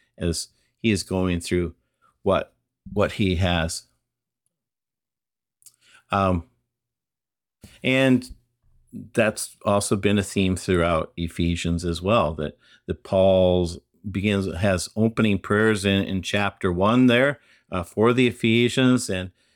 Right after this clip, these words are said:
and he closes with a call to, to pray for him, kind of wrapping the, the whole letter, uh, in prayer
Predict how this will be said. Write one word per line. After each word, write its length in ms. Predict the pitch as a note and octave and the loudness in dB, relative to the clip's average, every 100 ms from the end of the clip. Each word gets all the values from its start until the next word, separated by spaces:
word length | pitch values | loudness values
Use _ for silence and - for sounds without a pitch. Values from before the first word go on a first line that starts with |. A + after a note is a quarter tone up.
| _ | _
and 180 | F#2+ F2+ | -6 -6
he 80 | F2 | -6
closes 600 | - G2+ G#2 G2 G2+ F2+ | -4 0 2 2 0 2
with 340 | G2 G2 - - _ _ | 0 0 -2 -18 _ _
a 80 | - | -10
call 400 | F#2 - F#2+ F#2+ | -8 -2 0 0
to, 220 | F2+ F2 E2+ - | 0 -6 -8 -12
to 80 | |
pray 360 | F#2+ - G2 F2+ | -14 -4 -2 -2
for 240 | - E2+ | -4 -6
him, 280 | D#2+ F2+ G#2+ - F2 E2 | -4 -4 -6 -8 -12 -12
kind 160 | - G2 | -8 -8
of 80 | D#2+ _ _ _ - | -8 _ _ _ -10
wrapping 760 | F#2 G#2+ A2 - G2 F2+ E2 | -4 -2 -2 -2 0 -2 -4
the, 280 | F2 D#2 E2+ _ | -4 -6 -6 _
the 80 | E2+ | -10
whole 580 | - - G#2 G2 F2 - _ | -6 -2 2 2 0 -8 _
letter, 480 | F#2+ A2+ G#2+ F#2 - _ _ _ - | 0 2 2 0 -2 _ _ _ -8
uh, 280 | D2+ D2 - _ D#2 - _ _ _ | -6 -6 -8 _ -20 -20 _ _ _
in 240 | A2 G2 E2+ | -2 0 -2
prayer 500 | - E2+ E2 F#2 | -4 -2 0 0